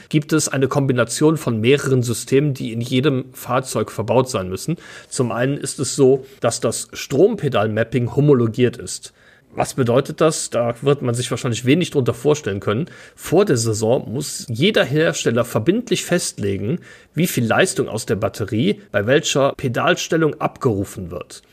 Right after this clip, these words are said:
Die Energie, die aus der Batterie abgerufen wird, wird dann über die Antriebswellen an die Räder übertragen. Und um zu verhindern, dass hier eine Software eingreift, ohne dass der Pilot das Pedal verändert oder die Pedalstellung verändert, gibt es sogenannte Drehmomentsensoren.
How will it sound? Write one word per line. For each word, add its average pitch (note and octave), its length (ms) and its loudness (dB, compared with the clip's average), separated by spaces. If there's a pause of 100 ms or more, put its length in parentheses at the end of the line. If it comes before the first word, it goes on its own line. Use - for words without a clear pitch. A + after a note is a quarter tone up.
(120)
Die C3+ 100 0
Energie, C3 300 4
die C3+ 100 4
aus B2+ 80 -2
der C#3 80 -2
Batterie B2+ 420 0
abgerufen A2+ 680 -2
wird, C3+ 180 2
wird B2+ 120 0
dann B2 100 2
über A#2+ 160 0
die A2+ 180 -2
Antriebswellen C3 880 0
an A#2+ 140 -2
die A2+ 80 0
Räder B2+ 320 2
übertragen. F3 640 2
Und C3+ 140 -2
um B2+ 120 -2
zu - 160 -10
verhindern, C3 640 0
dass - 180 -6
hier A#2+ 360 -2
eine A2+ 200 -6
Software B2 800 0
eingreift, C3+ 840 0
ohne F#3+ 180 4
dass C3+ 180 0
der C3+ 120 2
Pilot B2 560 2
das A2 180 -2
Pedal C3 380 2
verändert G#2+ 640 -4
oder A2+ 160 -4
die G#2+ 80 0
Pedalstellung A2 680 -2
verändert, G#2 580 -8
gibt B2 180 -4
es A#2+ 140 -4
sogenannte B2+ 440 2
Drehmomentsensoren. G#2 1200 0